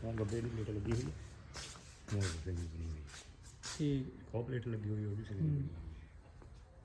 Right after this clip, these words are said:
Speaker 1: ਤੇ ਆਹ ਦੇਖੋ, ਆਹ ਪਲੇਟਾਂ ਲੱਗੀਆਂ, ਕਿੰਨੀਆਂ ਬਣੀਆਂ,
Speaker 2: ਅੱਛਾ।
Speaker 1: ਕਿਸ਼ਤੀਆਂ ਬਣੀਆਂ, ਵਿੱਚ ਬਿਲਡਿੰਗ ਬਣੀ।
Speaker 2: ਹੂੰ।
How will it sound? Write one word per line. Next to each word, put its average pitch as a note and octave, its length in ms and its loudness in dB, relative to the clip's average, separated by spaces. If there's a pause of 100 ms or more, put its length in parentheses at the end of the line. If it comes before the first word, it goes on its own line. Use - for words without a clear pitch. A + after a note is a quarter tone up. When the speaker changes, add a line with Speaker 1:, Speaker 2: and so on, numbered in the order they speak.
(720)
Speaker 1:
ਤੇ A2 160 -2
ਆਹ B2 60 0
ਦੇਖੋ, A2+ 380 -4
ਆਹ A#2+ 80 -2
ਪਲੇਟਾਂ A2 300 -2
ਲੱਗੀਆਂ, G#2+ 360 2
ਕਿੰਨੀਆਂ G2+ 460 0
ਬਣੀਆਂ, F#2+ 300 -2
Speaker 2:
ਅੱਛਾ। F#2 100 -6
Speaker 1:
ਕਿਸ਼ਤੀਆਂ G2+ 340 2
ਬਣੀਆਂ, G2 300 2
ਵਿੱਚ F#2+ 180 0
ਬਿਲਡਿੰਗ F#2 380 0
ਬਣੀ। D#3 400 8
Speaker 2:
ਹੂੰ। C3+ 220 6